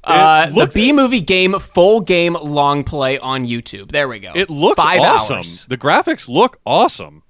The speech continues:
Speaker 1: I gotta say.
Speaker 2: <laughs>
Speaker 1: So it's a five-hour <laughs> playthrough.
Speaker 2: It's a five-hour playthrough of Bee Movie the game.
Speaker 1: That's amazing. It, it looks pretty cool, I gotta say. And any movie, any, I mean, any video game that's like a sandbox and you can fly,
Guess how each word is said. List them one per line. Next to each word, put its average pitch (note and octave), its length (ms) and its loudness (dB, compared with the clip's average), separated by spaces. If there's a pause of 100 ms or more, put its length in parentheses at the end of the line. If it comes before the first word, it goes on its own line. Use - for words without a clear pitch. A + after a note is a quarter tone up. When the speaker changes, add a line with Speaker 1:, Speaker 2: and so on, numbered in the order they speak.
Speaker 1:
I G#2+ 100 -8
gotta F#2+ 180 -6
say. D#2 360 -14 (640)
Speaker 2:
<laughs> D4+ 240 -14 (680)
Speaker 1:
So D#3+ 160 0
it's D3+ 120 -2
a C#3+ 40 0
five-hour D#3 600 0
<laughs> - 40 -8
playthrough. F#3 640 0 (420)
Speaker 2:
It's - 180 -2
a C4+ 80 -2
five-hour D4+ 720 0
playthrough D4 540 0
of - 120 -6
Bee A3+ 240 -2
Movie A3+ 320 2
the G#3 100 2
game. F3 500 0 (420)
Speaker 1:
That's A#2 240 -8
amazing. G2 580 -12
It, B2+ 220 -8
it D3+ 80 -2
looks F3 240 0
pretty D#3 180 0
cool, C3+ 240 -4
I G#2+ 100 0
gotta G2 180 -4
say. G2 300 -4
And C3 140 -4
any B3+ 160 -2
movie, F#3 500 -2
any, E3 320 -8
I C3+ 160 -2
mean, C#3+ 140 -4
any F3+ 200 -2
video D3 280 0
game A#2 360 -6
that's G#2 140 -10
like G#2+ 140 -6
a G2 60 -10
sandbox A2 720 -4
and G#2 200 -6
you A2+ 100 -8
can A2 120 -14
fly, G#2+ 640 -8